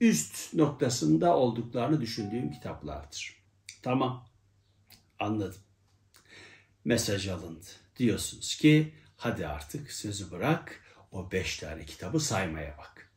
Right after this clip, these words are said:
İşte onlardan birincisi. İlk kitabım Canetti'den, Körleşme. Büyük bir profesör var, yani dünya çapında bir adam ve bütün hayatı kitapları,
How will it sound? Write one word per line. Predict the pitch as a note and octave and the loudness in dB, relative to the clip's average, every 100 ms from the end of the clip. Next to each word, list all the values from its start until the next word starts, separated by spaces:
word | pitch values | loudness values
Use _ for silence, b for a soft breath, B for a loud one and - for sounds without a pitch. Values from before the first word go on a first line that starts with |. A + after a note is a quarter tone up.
| - | 2
İşte | D#3 - - | 2 2 0
onlardan | F2 E2+ D2 D2 G#2 F2+ | -2 -4 -6 -4 -2 -2
birincisi. | D#2 B1+ - - - - - - - - - | -4 -6 -8 -10 -10 -16 -20 -20 -20 -20 2
İlk | G3 D3+ | 2 2
kitabım | - D3+ E3 D#3+ | 6 10 10 10
Canetti'den, | C3+ B2+ A#2 - E2 D2+ D#2 - | 4 2 0 -4 -8 -8 -10 -8
Körleşme. | - C#3 A2+ A2 - - - - _ _ _ _ _ _ _ _ _ | -2 0 0 -2 -4 -6 -10 -14 _ _ _ _ _ _ _ _ _
Büyük | A3 C#4+ - | 10 10 10
bir | D#3+ | 6
profesör | E3+ D#3 D3 - D3 A2+ | 8 8 6 6 6 6
var, | F#2+ D#2 - | 2 -4 -2
yani | C3 B2 B2+ C3+ B2 A2+ G#2+ | 4 6 6 4 0 -6 8
dünya | C#3+ D3 D#3 C#3 | 12 12 12 12
çapında | - G#2 G2+ F#2 E2+ | 6 -2 -6 -8 -8
bir | F#2 - | -8 -6
adam | - E3+ F3 B B - | 2 2 2 B B 4
ve | D3+ B2+ | 4 6
bütün | D3+ - C#4 G#3 | 2 4 6 6
hayatı | D#3+ - B2 A#2+ A2+ - G#3+ G3+ F#3+ - _ - | 4 4 4 4 2 6 8 8 6 -10 _ -4
kitapları, | G3 D3+ A#2+ - A#2+ F#2+ B2 D3+ E3 | -4 -2 -6 -6 -8 -4 4 6 6